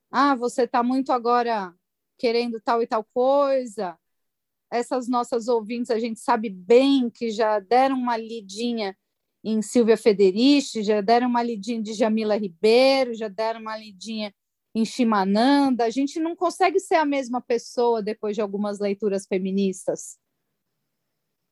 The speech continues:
E aí? Vamos acompanhar, cidadão. Precisa haver companhia na formação de família. Senão surge um abismo ou uma máscara, né?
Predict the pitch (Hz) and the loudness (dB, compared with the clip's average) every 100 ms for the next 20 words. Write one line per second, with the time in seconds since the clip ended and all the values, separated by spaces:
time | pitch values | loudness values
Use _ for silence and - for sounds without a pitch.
0 | _ - 285 285 262 247 208 170 _ _ | _ 2 6 8 8 6 2 -6 _ _
1 | _ 190 226 226 254 359 392 453 427 311 | _ -6 0 0 0 -2 -2 -2 0 -2
2 | 339 392 392 - 254 240 214 196 151 160 | -2 -4 -6 -6 -4 -4 -2 -4 -6 -14
3 | _ _ _ _ _ _ _ _ _ _ | _ _ _ _ _ _ _ _ _ _
4 | _ _ _ _ - 311 302 - 285 359 | _ _ _ _ -4 -4 -4 -4 0 0
5 | 349 285 254 254 220 220 190 190 _ - | 0 0 0 -2 -4 -4 -6 -12 _ -8
6 | 240 233 285 233 220 208 196 170 - _ | -6 -2 0 0 -2 -4 -4 -6 -12 _
7 | _ _ _ 202 202 214 196 196 - 196 | _ _ _ -10 -4 -4 -2 -4 -4 -6
8 | 196 - 196 196 165 147 151 _ _ _ | -6 -2 0 0 -4 -10 -14 _ _ _
9 | _ - 302 311 392 - 392 349 392 415 | _ 0 4 4 2 4 4 6 2 2
10 | 302 269 277 349 359 415 494 _ _ - | 0 -2 2 0 0 -6 -6 _ _ -20
11 | - 240 233 240 247 330 427 294 220 196 | -2 4 4 4 0 -6 -4 -4 -2 -4
12 | 196 - - 160 156 160 214 294 | -8 -16 -10 -8 -8 -8 -6 -6